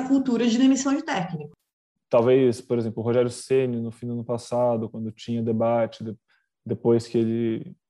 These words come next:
Speaker 2: ah, no fim de ano mesmo, quando tava pra ganhar, ganhou o Brasileiro, né? Mas antes de ganhar, quando tava perdendo um monte de oportunidade de abrir vantagem pro Inter, e tinha muita discussão, "Ah, será que o Rogério Ceni deve ser demitido?" Ele tava lá há pouquíssimo tempo e claramente com trabalho em desenvolvimento,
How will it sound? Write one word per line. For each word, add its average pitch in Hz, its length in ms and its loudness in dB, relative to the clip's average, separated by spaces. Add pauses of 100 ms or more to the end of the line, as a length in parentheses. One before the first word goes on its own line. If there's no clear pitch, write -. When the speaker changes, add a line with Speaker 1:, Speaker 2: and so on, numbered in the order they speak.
(140)
Speaker 2:
ah, 311 100 8
no 160 80 6
fim 330 200 0
de 311 100 4
ano 247 160 6
mesmo, 160 300 2
quando 120 160 -2
tava 165 280 2
pra 156 140 2
ganhar, 165 160 0
ganhou 147 260 -2
o 214 40 2
Brasileiro, 165 440 2
né? 127 120 -6
Mas 120 200 -6
antes 156 220 -2
de 151 80 -4
ganhar, 139 460 0
quando 117 200 -4
tava 127 220 4
perdendo 120 420 0
um 113 60 -2
monte 127 220 -6
de 143 40 -4
oportunidade 123 640 0
de 123 80 2
abrir 117 160 0
vantagem 120 420 0
pro 120 160 -4 (380)
Inter, 120 500 -4 (680)
e 120 220 6
tinha 135 300 4
muita 131 240 6
discussão, 120 500 2
"Ah, 123 140 4
será 117 180 -4
que 117 60 -10
o - 20 -16
Rogério 123 200 -6
Ceni 120 160 0
deve 113 120 2
ser - 80 -4
demitido?" 117 520 4
Ele 113 140 6
tava 117 220 6
lá 117 240 8
há 113 40 0
pouquíssimo 123 760 -4
tempo 123 520 0
e 110 40 0
claramente 127 640 4
com 120 100 -2
trabalho 117 440 4
em 113 80 -2
desenvolvimento, 113 840 -4